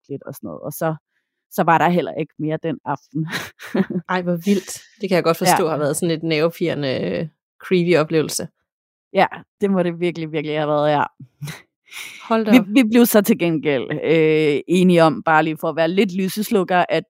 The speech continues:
Speaker 1: det højst sandsynligt nok havde været, øh, timer på lyset, der gjorde, at det lige pludselig slukkede, fordi det, øh, jeg kiggede på telefonen, så passede det med, det var slukket præcis klokken tre.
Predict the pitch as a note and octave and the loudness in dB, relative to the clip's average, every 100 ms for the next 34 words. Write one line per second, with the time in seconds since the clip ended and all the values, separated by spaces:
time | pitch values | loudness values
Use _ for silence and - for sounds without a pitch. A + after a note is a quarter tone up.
0 | - F3 F#3 F3 F#3 F#3+ F#3+ E3+ E3 D#3 | 0 0 4 2 2 -4 0 2 0 0
1 | F3+ E3 E3 E3 E3 E3 D#3 C#3 - D#3+ | 0 2 2 4 4 4 2 -2 0 0
2 | E3 E3+ - E3+ E3 - F3 E3 E3 D3+ | 2 0 0 -2 -4 -6 -4 -4 -2 2
3 | D#3+ A#2+ - E3 E3 D3+ D3+ D#3+ D#3+ D3+ | 2 2 -4 -6 -6 -6 -8 -6 -4 -2
4 | D3 D#3 - D3 - - - D#3+ D#3+ D#3 | -2 -4 -4 -8 -8 -8 0 4 6 6
5 | D#3 D3+ - F3+ E3+ E3+ D#3 - G2+ C#3+ | 4 2 2 2 2 0 -2 0 -2 0
6 | D#3+ D3 D3 D#3 D3+ D3+ C#3 D3 D#3+ D3+ | 2 2 4 4 4 4 2 -2 0 0
7 | D#3+ E3 C#3+ B2+ - D3+ - D#3+ | 0 0 0 0 0 0 2 2